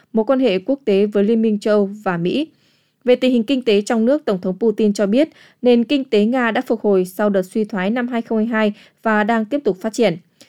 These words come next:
Về quan hệ quốc tế, Tổng thống Nga bày tỏ mong muốn sẵn sàng khôi phục quan hệ với Mỹ. Đối với E U, Tổng thống Putin nêu rõ nước này không hủy hoại quan hệ với E U, đồng thời cho rằng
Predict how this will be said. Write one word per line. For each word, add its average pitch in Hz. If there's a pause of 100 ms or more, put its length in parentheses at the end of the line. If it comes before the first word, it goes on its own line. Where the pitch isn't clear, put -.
(220)
Về 233
quan 226
hệ 240
quốc 269
tế, 208
Tổng 190
thống 190
Nga 214
bày 196
tỏ 185
mong 247
muốn 202
sẵn -
sàng 202
khôi 226
phục 196
quan 202
hệ 214
với 185
Mỹ. 247 (300)
Đối 233
với 226
E 247
U, 233 (100)
Tổng 185
thống 196
Putin 214
nêu 196
rõ 202 (240)
nước 320
này 233
không 247
hủy 214
hoại 202
quan 208
hệ 220
với 190
E 220
U, 220 (260)
đồng 220
thời 220
cho 285
rằng 220